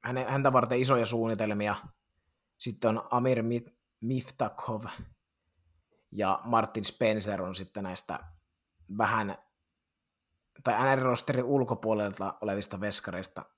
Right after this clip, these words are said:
sopimuksen alasia, että kyllähän jotain ens-, ensi kaudelle tarvii siihen jonkun kakkosen, kakkosen, että voihan se olla, että McElhaney tai Gibson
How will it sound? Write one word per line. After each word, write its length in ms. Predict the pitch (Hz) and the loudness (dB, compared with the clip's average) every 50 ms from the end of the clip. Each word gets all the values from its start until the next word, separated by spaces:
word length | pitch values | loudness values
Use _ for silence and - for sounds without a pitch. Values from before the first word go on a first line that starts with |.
| _ _ _ - | _ _ _ -8
sopimuksen 600 | - - 117 104 101 98 98 92 - - 104 - | -6 -6 -4 -4 -4 -6 -6 -6 -6 -6 -4 -2
alasia, 540 | 92 104 107 98 98 95 - 98 98 95 90 | 0 0 2 2 2 0 0 -2 -2 -4 -6
että 280 | 87 - _ - - - - _ _ _ _ _ _ _ - | -8 -10 _ -10 -10 -10 -12 _ _ _ _ _ _ _ -2
kyllähän 240 | 127 107 113 120 | 0 0 2 2
jotain 280 | 127 120 - 139 135 135 | 2 2 4 4 4 4
ens-, 300 | 143 147 151 156 147 - - | 4 4 4 4 4 4 2
ensi 200 | 160 160 143 - | 2 2 2 4
kaudelle 280 | - 156 147 147 139 | 4 4 6 4 4
tarvii 440 | 135 135 - 143 139 143 135 131 123 | 4 6 8 8 8 8 6 4 4
siihen 260 | 113 123 127 123 123 | 2 2 2 4 4
jonkun 260 | 123 123 120 117 120 117 | 4 2 2 0 2 4
kakkosen, 480 | 123 113 - - - 110 95 104 98 - - _ _ _ _ _ _ _ _ _ _ _ _ - | 4 4 4 2 -4 -6 -4 -4 -6 -8 -10 _ _ _ _ _ _ _ _ _ _ _ _ 2
kakkosen, 540 | - 131 - - - - 110 101 110 107 | 4 4 4 4 2 -4 -2 0 0 0
että 200 | 98 - - 117 | -2 -2 -2 0
voihan 240 | 113 107 101 - 123 | 0 0 0 0 2
se 120 | 143 165 156 | 4 6 6
olla, 160 | 160 156 151 | 8 6 6
että 160 | 143 - 156 | 4 4 4
McElhaney 560 | 151 151 143 - 151 143 131 147 139 139 135 | 4 2 2 2 0 0 2 2 2 2 2
tai 460 | 131 - 143 135 135 131 127 - - - 131 | 4 6 6 8 8 6 4 0 -4 -4 0
Gibson 580 | 139 139 139 - - 143 131 127 123 - - | 0 0 2 2 2 2 2 2 0 -4 -10